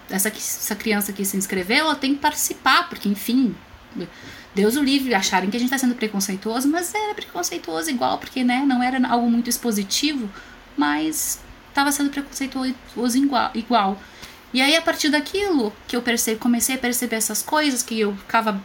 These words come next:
sempre muito pra trás, que eu não fazia muito, não fazia solo, que eu não,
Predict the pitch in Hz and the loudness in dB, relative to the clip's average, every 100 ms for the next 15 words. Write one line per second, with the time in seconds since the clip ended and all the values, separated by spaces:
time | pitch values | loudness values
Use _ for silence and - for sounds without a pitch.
0 | - 294 285 262 233 247 - 190 - 277 | -4 0 2 4 4 2 -2 -4 2 4
1 | 277 269 - - - - - - - - | 6 2 -2 -6 -12 -20 -20 -20 -20 -20
2 | - - 208 208 208 202 220 202 190 190 | -10 -2 0 2 2 2 2 2 2 0
3 | - - 196 196 185 170 - 277 269 269 | -4 -2 0 2 0 2 4 6 6 4
4 | 262 254 - - - - 208 190 190 180 | 0 -6 -10 -20 -12 -4 -2 0 -2 -6